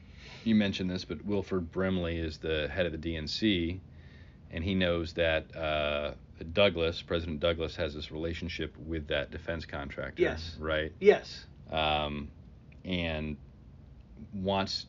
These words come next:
Speaker 1: uh, Douglas to investigate because, uh, you know, if there's a scandal there and it's uncovered, that's good for the Democrats. And he promises them that he can be on,
Speaker 2: Possibly run
Speaker 1: be
Speaker 2: for president.
Speaker 1: run for president the next time,
Speaker 2: Right.
Speaker 1: right? So they both,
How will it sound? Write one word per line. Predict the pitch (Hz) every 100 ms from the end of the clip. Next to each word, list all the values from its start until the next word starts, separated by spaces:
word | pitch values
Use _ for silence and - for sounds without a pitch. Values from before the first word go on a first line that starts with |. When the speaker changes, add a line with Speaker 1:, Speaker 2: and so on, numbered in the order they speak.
| -
Speaker 1:
uh, | - 80
Douglas | 80 95 85 85
to | - 85
investigate | 78 98 107 - 76 76 80 - -
because, | 80 80 90 82 76 - - - 82
uh, | 78 76 67 -
you | 85
know, | 78
if | 76
there's | 80 73
a |
scandal | - - 104 101
there | 85 82
and | 80
it's | 80
uncovered, | 85 85 - 87 80
that's | 82
good | - 87
for | -
the |
Democrats. | 76 85 87 85 78
And | 82
he |
promises | 78 104 104 92 87 82
them | 87 85
that | 82
he | 90
can | - 82
be | 82 - - - - -
on, | 92
Speaker 2:
Possibly | 185 165
run | 151 -
Speaker 1:
be |
Speaker 2:
for | -
president. | - 117 -
Speaker 1:
run | 92 92
for | -
president | 85 92 82 82
the | 82
next | 78 71 -
time, | 90 78 71
Speaker 2:
Right. | - - -
Speaker 1:
right? | 80 78 76 - - - - -
So | 104
they | 98
both, | 90 104 101 -